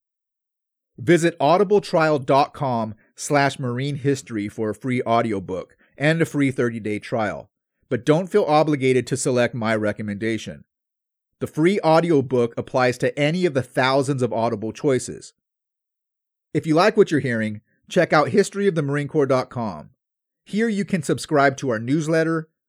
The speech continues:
find out more information about each show, and look at references used for each episode. We're also on Facebook and Twitter at Marine History,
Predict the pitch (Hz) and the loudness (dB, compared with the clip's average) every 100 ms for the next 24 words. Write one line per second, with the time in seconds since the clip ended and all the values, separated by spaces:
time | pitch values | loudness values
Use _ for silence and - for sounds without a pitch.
0 | _ _ 156 151 147 - 135 165 196 190 | _ _ -2 2 2 2 2 2 2 -2
1 | 165 175 143 147 143 123 107 117 117 123 | -2 -2 0 0 -2 -4 -2 -2 -2 -6
2 | - - 160 107 80 - _ _ - 135 | -8 0 2 2 -2 -10 _ _ -6 0
3 | 139 175 170 120 123 156 190 160 165 123 | 4 4 4 2 2 0 0 -4 -4 -4
4 | 107 143 123 - 123 117 117 - 123 - | -2 -2 -2 -4 -6 -6 -6 -4 -4 -4
5 | - 90 76 - _ _ _ _ _ _ | -6 -8 -10 -16 _ _ _ _ _ _
6 | _ - 156 160 208 226 180 139 160 165 | _ -2 4 6 6 4 2 0 0 0
7 | - 175 156 131 - 151 143 131 117 117 | 0 -2 -2 -6 -2 2 4 2 0 -2
8 | 117 123 131 110 139 - 104 87 80 | -4 -4 -4 0 0 0 -10 -10 -12